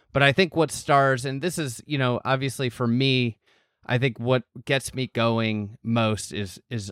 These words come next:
architectural features. I get really into, um, seeing things built. So,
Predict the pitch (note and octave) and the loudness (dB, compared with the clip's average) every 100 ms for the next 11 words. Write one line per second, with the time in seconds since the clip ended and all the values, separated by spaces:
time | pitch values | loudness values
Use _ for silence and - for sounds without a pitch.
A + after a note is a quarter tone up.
0 | - B2 - A2+ A2+ - G2+ - F#2+ - | -4 -4 -4 -4 -4 -4 -6 -6 -10 -10
1 | E2+ - - A2+ G#2+ A#2+ - B2 C#3+ C#3 | -12 -12 -6 -2 -2 -2 -4 -2 0 2
2 | C3+ A#2+ B2 A#2+ - B2 A2+ G#2+ G#2 - | 0 0 0 -2 0 0 2 0 -2 -6
3 | _ _ _ _ _ _ A2+ A2+ G#2+ G#2 | _ _ _ _ _ _ -2 0 0 0
4 | G2 D2 _ - - D3 C#3+ C#3+ C3 A#2+ | -4 -8 _ -12 -2 2 2 0 -2 -6
5 | - _ _ _ _ _ - D3+ A2+ - | -10 _ _ _ _ _ 2 2 2 2
6 | B2 A2 - C#3 B2 | 2 0 -2 0 2